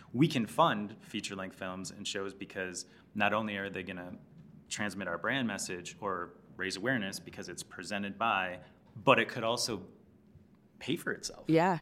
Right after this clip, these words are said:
Speaker 2: Yeah. I think that's a really interesting model. And, um, you know, some films are sometimes distributed on Prime. Our show was on Prime for, for a few years.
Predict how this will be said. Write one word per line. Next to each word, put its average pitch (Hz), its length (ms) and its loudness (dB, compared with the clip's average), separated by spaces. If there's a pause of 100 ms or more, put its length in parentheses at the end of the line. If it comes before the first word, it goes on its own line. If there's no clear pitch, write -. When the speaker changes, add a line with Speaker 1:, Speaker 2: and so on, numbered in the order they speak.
(180)
Speaker 2:
Yeah. 190 300 10
I 180 60 6
think 208 120 8
that's 196 180 2
a 185 40 4
really 175 240 6
interesting 147 400 2
model. 139 320 4
And, 160 240 4 (160)
um, 143 400 4 (340)
you 180 80 8
know, 170 80 12
some 190 220 6
films 175 260 6
are 160 60 4
sometimes 151 400 4
distributed 135 640 4
on 131 220 4
Prime. 139 320 8
Our 147 120 6
show 139 180 6
was 131 140 6
on 131 140 8
Prime 127 320 0
for, - 340 -2 (120)
for 147 140 4
a 139 60 4
few 151 160 4
years. 143 300 4